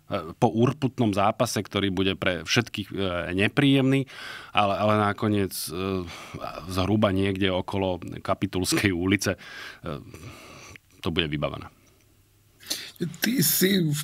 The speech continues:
Speaker 2: podstate stavil ako keby na odolnosť, e, slovenskej spoločnosti.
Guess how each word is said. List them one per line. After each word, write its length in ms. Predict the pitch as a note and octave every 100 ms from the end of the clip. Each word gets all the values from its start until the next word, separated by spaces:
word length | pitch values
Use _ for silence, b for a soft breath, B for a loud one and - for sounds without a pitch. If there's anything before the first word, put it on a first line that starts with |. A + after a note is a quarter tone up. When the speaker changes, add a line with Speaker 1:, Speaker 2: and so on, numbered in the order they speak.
| -
Speaker 2:
podstate 400 | D3 D3+ E3+ E3 D3
stavil 480 | - - D3 D#3+ D3
ako 240 | D3 C3+
keby 240 | C3 B2
na 400 | C3 B2+ B2 A#2+ A#2+
odolnosť, 1040 | B2+ B2 C3+ C3 B2+ A#2+ A#2 A2 - - - -
e, 60 | A2 A2 A2 G#2+ G#2 G#2+ G#2+
slovenskej 640 | - A2+ A2 A#2+ A#2+ A#2+
spoločnosti. 960 | - G2 G#2+ A#2+ E3+ D#3 - F#3+ G3